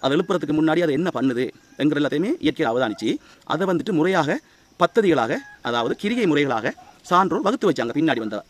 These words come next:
யோகிகள், அதாவது முன்னுக்கு கண்டறிஞ்ச யோகிகள் அவங்க குரு வழியில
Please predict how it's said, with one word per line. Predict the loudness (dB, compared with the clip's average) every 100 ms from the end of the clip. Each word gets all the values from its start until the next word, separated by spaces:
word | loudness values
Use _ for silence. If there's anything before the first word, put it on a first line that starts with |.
| -2
யோகிகள், | 0 0 -4
அதாவது | -2 0
முன்னுக்கு | 0 0 -2 -4 _ -6
கண்டறிஞ்ச | 0 0 2 0
யோகிகள் | 2 0 -2 -6 -14
அவங்க | -4 0 0
குரு | 2 4
வழியில | 4